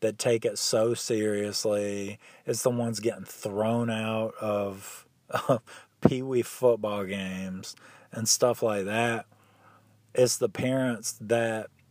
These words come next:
live through their kids, you know? Like, their childhood,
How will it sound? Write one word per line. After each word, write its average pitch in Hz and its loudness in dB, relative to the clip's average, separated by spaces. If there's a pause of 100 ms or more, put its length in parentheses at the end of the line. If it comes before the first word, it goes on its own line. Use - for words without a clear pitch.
live 120 2
through 113 0
their 98 -2
kids, 90 -8 (140)
you 98 -6
know? 101 -4 (320)
Like, 107 2 (380)
their 120 6 (500)
childhood, 107 2